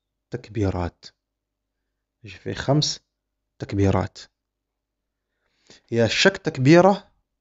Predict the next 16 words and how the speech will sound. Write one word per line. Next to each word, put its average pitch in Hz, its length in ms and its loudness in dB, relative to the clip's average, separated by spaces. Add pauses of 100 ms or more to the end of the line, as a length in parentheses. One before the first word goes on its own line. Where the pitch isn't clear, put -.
(300)
je 104 140 -6
lève 110 200 4
les 104 120 4
mains. 95 180 -2 (540)
À - 60 -20
chaque - 220 -10
fois 127 120 0
que 107 60 -2
je - 160 -6
dis - 100 -20
Allahu 113 680 2
Akbar, 127 440 -2 (320)
je 101 140 -6
lève 104 240 0
mes 104 100 -2
mains. 92 180 -4